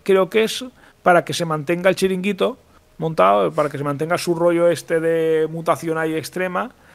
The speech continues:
Y hay un momento en que los Storkas han conseguido romper una, pero luego han hecho otra o algo así. Bueno, no sé. Eh, en fin.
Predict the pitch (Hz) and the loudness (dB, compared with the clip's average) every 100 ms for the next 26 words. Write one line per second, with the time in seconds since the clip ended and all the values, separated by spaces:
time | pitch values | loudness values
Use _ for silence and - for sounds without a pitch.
0 | _ - 180 190 220 233 240 220 185 170 | _ -6 2 2 2 2 0 2 0 0
1 | 151 143 - 175 196 175 196 196 - 202 | -2 -4 -2 -2 -2 -2 -4 -4 -6 -6
2 | 196 196 175 196 202 208 226 202 156 165 | -2 -2 -2 -4 -2 -2 -2 -2 -2 2
3 | 190 180 - 147 147 151 131 131 123 123 | 2 0 -4 0 2 0 -2 -6 -6 -8
4 | 131 113 113 - 139 127 - _ _ _ | -8 -10 -14 -18 -16 -16 -18 _ _ _
5 | _ - 190 185 175 175 175 170 151 | _ -10 -2 -2 0 -2 -2 -2 -4